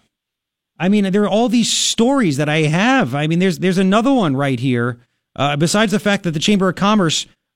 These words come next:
right outside of D C, across from the White House, put out a, uh, a big poster, a big giant poster, "America built by dreamers. They're playing on the word." And she's like, "No, no, no, no. No, yes.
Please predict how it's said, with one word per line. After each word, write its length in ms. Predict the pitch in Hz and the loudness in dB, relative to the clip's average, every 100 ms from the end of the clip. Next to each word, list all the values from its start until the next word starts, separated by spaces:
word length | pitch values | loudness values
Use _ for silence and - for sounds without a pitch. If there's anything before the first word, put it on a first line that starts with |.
| - | -4
right 280 | 151 208 | 0 2
outside 380 | 233 214 220 214 | 0 0 0 0
of 80 | 180 | 0
D 160 | 190 220 | 0 0
C, 320 | - 233 196 | 0 0 0
across 320 | 147 208 214 | 0 0 0
from 80 | 190 | 0
the 40 | |
White 220 | 180 208 | 0 0
House, 160 | 196 170 | 0 -2
put 160 | - 185 | -2 0
out 180 | 180 | 0
a, 200 | 170 160 | 0 0
uh, 120 | 151 139 | 0 0
a 120 | 156 | -2
big 400 | 135 196 185 - | 0 -2 -2 -6
poster, 360 | - 220 226 151 | -2 -2 0 -2
a 60 | |
big 220 | 135 196 165 | -2 -2 -2
giant 320 | 147 208 175 | -2 -2 0
poster, 340 | 196 208 175 | 0 0 0
"America 420 | 156 175 196 185 | 0 0 0 -2
built 220 | 147 196 185 | 0 -2 0
by 140 | 156 | -2
dreamers. 480 | 131 143 208 180 131 | -2 0 0 2 0
They're 100 | 139 | -2
playing 220 | 180 185 | 0 0
on 60 | 165 | 0
the 80 | |
word." 220 | 147 180 190 | 0 0 -2
And 80 | |
she's 60 | 147 | -2
like, 80 | 175 | -2
"No, 200 | 220 214 | 0 0
no, 140 | 180 | 0
no, 160 | 151 139 | 0 -2
no. 140 | 120 | -4
No, 140 | 104 185 | -4 0
yes. 640 | 185 240 233 - - - | 2 2 0 -4 -12 -20